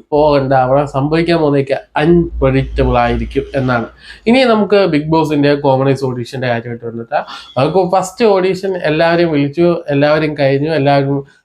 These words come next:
ആ, നമ്മുടെ Zoom മീറ്റിംഗിൽ സംസാരിച്ചു, എടുത്തു, എല്ലാം കഴിഞ്ഞു. Zoom മീറ്റിംഗിലൂടെ തന്നെ സെക്കൻഡ് ഓഡീഷൻ സ്റ്റാർട്ട് ചെയ്തിട്ടുണ്ട്. അല്ലെങ്കിൽ അതിൻ്റെ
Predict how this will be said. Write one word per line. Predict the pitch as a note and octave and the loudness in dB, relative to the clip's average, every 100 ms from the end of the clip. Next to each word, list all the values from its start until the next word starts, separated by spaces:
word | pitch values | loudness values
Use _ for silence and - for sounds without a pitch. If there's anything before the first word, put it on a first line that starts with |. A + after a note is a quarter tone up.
| - B2 | -8 0
ആ, | A#2+ A#2+ A2+ - _ _ _ - | 0 0 -2 -6 _ _ _ -2
നമ്മുടെ | C#3+ C#3 C3+ C3 A2+ - _ _ _ _ _ _ - | 0 2 4 2 0 -8 _ _ _ _ _ _ -8
Zoom | B2 D#3 D#3+ | -2 2 4
മീറ്റിംഗിൽ | E3+ D#3+ D#3+ D#3 D3+ D3 B2+ | 4 2 0 0 2 0 -2
സംസാരിച്ചു, | C3 A#2+ B2 D#3 D3 B2 D3 D3+ | -2 -2 0 0 0 -4 -8 -4
എടുത്തു, | D3+ C#3 C#3 | -2 -2 2
എല്ലാം | F#3+ G3+ G3+ | 2 2 2
കഴിഞ്ഞു. | D#3+ B2 | 0 -2
Zoom | - _ - D#3 E3+ | -6 _ -6 0 2
മീറ്റിംഗിലൂടെ | E3+ F3 F3+ F3+ F3+ F3 E3 | 2 0 2 2 2 2 0
തന്നെ | D#3 D#3+ - - | -2 -8 -14 -10
സെക്കൻഡ് | - A3 A#3 A#3 | -2 0 2 2
ഓഡീഷൻ | F3+ E3+ E3+ D#3+ | 4 2 0 -4
സ്റ്റാർട്ട് | - C#3 C3 | 0 0 0
ചെയ്തിട്ടുണ്ട്. | A#2+ A2+ A2+ | -4 -4 -4
അല്ലെങ്കിൽ | C3 D#3+ F3 | 0 0 2
അതിൻ്റെ | F3+ F#3 | 2 2